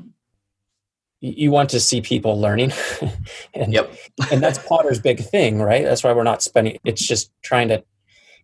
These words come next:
Speaker 1: and so these are gonna happen with Alzate and Basuma and others, is just, they're gonna be on the wrong side of a,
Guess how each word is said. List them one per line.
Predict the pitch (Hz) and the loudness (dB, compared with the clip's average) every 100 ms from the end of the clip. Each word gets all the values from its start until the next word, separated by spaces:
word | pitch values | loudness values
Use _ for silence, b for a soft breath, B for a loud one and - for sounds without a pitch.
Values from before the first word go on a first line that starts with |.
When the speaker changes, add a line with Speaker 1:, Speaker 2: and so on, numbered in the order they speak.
| - | -6
Speaker 1:
and | 117 | -2
so | |
these | 143 156 | 0 2
are | |
gonna | 131 113 | 2 0
happen | 123 123 113 120 | 2 0 0 -4
with | 113 | -2
Alzate | 110 110 110 110 | 0 0 0 -2
and | 110 104 | -4 -6
Basuma | 110 - 113 120 120 | -6 -4 -2 -2 0
and | 123 | 0
others, | 123 123 123 | 2 0 0
is | - 110 | -6 -4
just, | 107 - - _ _ _ _ _ _ _ _ | -2 -4 -6 _ _ _ _ _ _ _ _
they're | 117 120 117 | 0 2 4
gonna | 110 104 | 2 0
be | 110 | 0
on | 107 113 | -2 -2
the | 113 | -2
wrong | 110 107 | 0 0
side | 110 117 113 | 0 0 0
of | 120 | 0
a, | 117 | -4